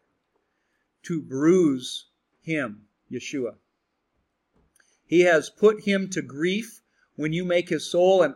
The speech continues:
offering for sin. He shall see his seed, he shall prolong his days, and the pleasure of the Lord shall prosper in his hand."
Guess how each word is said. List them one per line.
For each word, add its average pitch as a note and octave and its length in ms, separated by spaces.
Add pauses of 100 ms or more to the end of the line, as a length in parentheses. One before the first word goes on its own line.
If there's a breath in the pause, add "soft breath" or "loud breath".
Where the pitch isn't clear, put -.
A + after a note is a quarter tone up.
(120)
offering F3+ 640 (540)
for D3+ 280
sin. B2 540 (2500)
He F3 160
shall D3 260
see F#3+ 280
his F3 220
seed, G3+ 360
he E3+ 120
shall D3 180
prolong D#3 500
his E3 180
days, E3 400
and C#3 100
the B2+ 60
pleasure D#3 420
of D3 80
the C#3+ 60
Lord C#3 320
shall B2+ 100
prosper C3 540
in A#2+ 60
his A#2+ 180
hand." A2+ 300